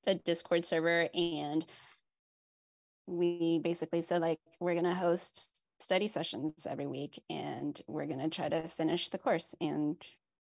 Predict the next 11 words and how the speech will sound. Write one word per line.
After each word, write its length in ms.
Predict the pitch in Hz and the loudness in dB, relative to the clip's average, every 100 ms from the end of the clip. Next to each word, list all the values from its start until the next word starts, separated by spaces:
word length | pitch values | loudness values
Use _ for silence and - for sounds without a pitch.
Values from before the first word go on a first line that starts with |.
| _ - | _ -8
we 300 | 160 156 160 | -2 0 2
ended 240 | 165 170 | 2 2
up 120 | 165 | 0
finishing 400 | - 170 175 180 | 2 0 2 2
the 80 | 180 | 0
course. 400 | 175 180 165 - - _ | 0 -2 -2 -12 -18 _
Um, 420 | - - 113 113 151 | -6 -6 -6 -10 -8
so 180 | - 165 | 0 2
that's 400 | 160 - - - | 2 0 -4 0
when 200 | 190 175 | 2 4
I 420 | 160 160 156 | 4 4 4